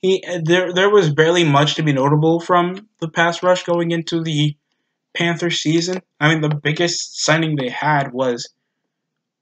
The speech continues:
uh, the free, was Gerald McCoy after his, uh, tenure in Tampa Bay.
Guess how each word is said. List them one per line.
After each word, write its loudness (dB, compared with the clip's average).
uh, 2
the -6
free, -6
was -6
Gerald 0
McCoy -8
after 0
his, -6
uh, -4
tenure -6
in -10
Tampa -8
Bay. -8